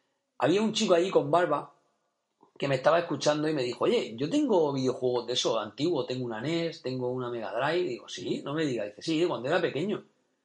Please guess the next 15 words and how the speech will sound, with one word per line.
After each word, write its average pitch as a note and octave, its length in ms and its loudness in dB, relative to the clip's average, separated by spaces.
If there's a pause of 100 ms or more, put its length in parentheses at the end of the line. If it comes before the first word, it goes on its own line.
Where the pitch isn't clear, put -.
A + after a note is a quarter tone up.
(440)
Dice, G#2 400 -10
"¿Tú A#3 80 2
crees D4+ 140 2
que - 40 -4
eso C3+ 160 0
valdrá A#2+ 220 2
hoy A#2+ 140 2
dinero?". B2+ 260 0
Digo, C#3+ 140 0
"Hombre, D#3 140 -2
más D#3+ 140 -2
que F3 100 0
valga E3 260 2
dinero C#3+ 340 0
hoy", C#3+ 200 -2